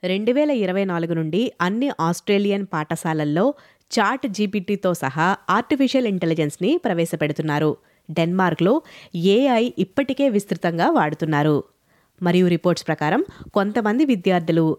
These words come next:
చాట్ జీపీటీతో చీటింగ్ అని చాలా గందరగోళాల మధ్య డెన్మార్క్లో దీన్ని ఎలా వాడుతున్నారో ఇప్పుడు మనం ఈ పాడ్‌కాస్ట్ ద్వారా తెలుసుకుందాం. వెయ్యి డాలర్ల వర్త్ గిఫ్ట్‌లను ఈ దీపావళికి పొందాలనుకుంటున్నారా? అయితే మొదట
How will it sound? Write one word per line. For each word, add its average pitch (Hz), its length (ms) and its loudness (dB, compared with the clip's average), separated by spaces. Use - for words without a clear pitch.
చాట్ 220 380 2
జీపీటీతో 196 580 0
చీటింగ్ 190 520 0
అని 160 220 -2
చాలా 202 440 0
గందరగోళాల 175 720 2
మధ్య 156 380 0
డెన్మార్క్లో 214 720 0
దీన్ని 208 360 2
ఎలా 165 240 2
వాడుతున్నారో 170 640 2
ఇప్పుడు 202 240 0
మనం 170 260 0
ఈ 220 100 2
పాడ్‌కాస్ట్ 160 500 -2
ద్వారా 160 160 0
తెలుసుకుందాం. 151 600 0
వెయ్యి 185 440 0
డాలర్ల 226 440 2
వర్త్ 170 300 0
గిఫ్ట్‌లను 180 440 0
ఈ 185 120 2
దీపావళికి 175 580 2
పొందాలనుకుంటున్నారా? 160 1000 2
అయితే 160 280 2
మొదట 180 340 2